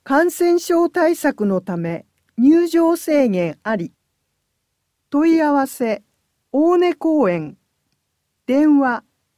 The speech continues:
七七七八八八。必ず提出を。所得状況届と現況届。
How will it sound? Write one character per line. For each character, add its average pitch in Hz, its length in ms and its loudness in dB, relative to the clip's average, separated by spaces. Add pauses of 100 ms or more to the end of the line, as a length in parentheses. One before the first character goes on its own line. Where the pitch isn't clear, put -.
(120)
七 277 340 0
七 311 360 0 (460)
七 294 320 0
八 311 380 -6
八 190 320 -6
八。 - 500 -6 (1900)
必 269 140 2 (300)
ず 330 100 -2
提 302 340 2
出 262 300 -4
を。 226 260 2 (760)
所 277 160 0
得 349 300 0
状 339 240 2
況 339 320 0
届 302 480 -2
と 170 300 -4 (280)
現 269 400 0
況 269 240 2
届。 196 600 -4